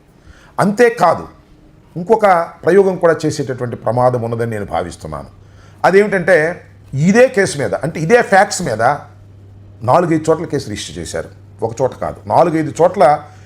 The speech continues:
ఇదే కేసు. తుళ్ళూరులో పోలీస్ స్టేషన్లో ఒక కేసు, సాలూరులో ఒక కేసు, అదేవిధంగా విజయవాడ ఎన్టీఆర్ జిల్లాలో రెండు కేసులు, సేమ్ ఫ్యాక్ట్స్, కానీ complaints are different.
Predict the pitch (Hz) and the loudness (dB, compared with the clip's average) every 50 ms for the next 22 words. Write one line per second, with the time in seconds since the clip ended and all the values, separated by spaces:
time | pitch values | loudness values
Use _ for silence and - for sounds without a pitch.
0 | - - - - 147 175 247 262 262 262 196 151 - - - - 175 190 214 233 | -20 -18 -10 -6 -2 2 4 4 2 2 -2 -6 -6 -6 -6 -4 -2 0 0 0
1 | 233 202 226 240 240 233 226 - - - - - - - - - - - 160 202 | 0 2 4 4 4 2 0 -4 -12 -20 -20 -20 -20 -20 -20 -20 -6 0 2 2
2 | 220 220 - - 226 - 190 208 214 180 151 147 - 214 220 185 - 233 254 - | 2 2 0 -2 -2 -2 0 0 0 2 2 2 2 2 2 2 2 -2 -6 -8
3 | - - - - - - - - - 135 151 202 - 226 226 220 226 208 160 151 | -12 -20 -20 -20 -20 -20 -12 -4 2 4 4 4 4 4 2 2 4 4 4 2
4 | 151 - 220 233 214 - 240 247 247 - - - - - - - - - - - | 2 2 2 2 2 2 0 -6 -8 -10 -16 -20 -20 -20 -20 -20 -12 -4 0 2
5 | 185 226 240 226 196 220 208 190 160 147 165 180 240 240 233 233 220 196 165 190 | 2 2 2 2 2 2 2 2 2 2 2 4 4 6 6 6 4 4 2 0
6 | 202 202 220 226 220 220 202 185 208 208 208 208 214 214 208 202 - - 110 143 | -2 2 4 6 6 4 4 2 2 4 4 4 4 2 0 -2 -4 -6 -2 0
7 | 170 208 226 - 240 226 - 214 185 - - 240 269 277 269 - - 190 165 156 | 0 0 2 2 2 2 2 0 -4 0 2 2 2 2 2 0 0 0 0 -2
8 | - - - - - - - - - - - 208 254 285 - - - 202 240 - | -4 -8 -14 -16 -20 -20 -20 -20 -10 -4 -2 0 0 -2 -2 -2 -4 -2 0 2
9 | 269 277 269 - - 208 185 151 147 160 - - 127 101 | 2 2 2 2 2 2 2 0 -2 -4 -2 -2 -4 -4